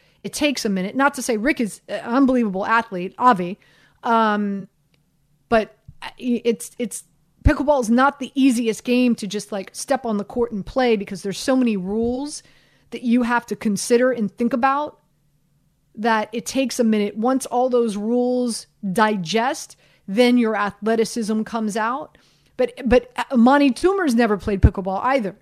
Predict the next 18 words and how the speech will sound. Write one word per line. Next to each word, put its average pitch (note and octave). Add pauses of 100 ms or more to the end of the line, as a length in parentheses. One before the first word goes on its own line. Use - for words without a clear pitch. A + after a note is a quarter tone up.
(1160)
So C4+
that -
offsets. A#3 (920)
And A#3
then A#3
I've D4
played B3+
pickleball G#3
and G3+
Dave's D#4
played F#3
pickleball. E3+ (560)
So A#3
it -
would A3
be, A#3
like, G3+
really A#3